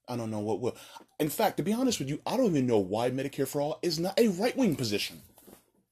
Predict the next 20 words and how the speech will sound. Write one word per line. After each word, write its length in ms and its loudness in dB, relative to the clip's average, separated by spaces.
Why? 420 6
Why 240 2
is 140 4
it 100 2
not? 380 -2
Because 540 2
it's 180 -2
run 180 -2
by 140 -2
the 100 2
government? 400 0
It's 160 4
not 100 2
even 220 2
run 180 0
by 120 4
the 80 2
government. 420 -4
It's 200 6
just 520 2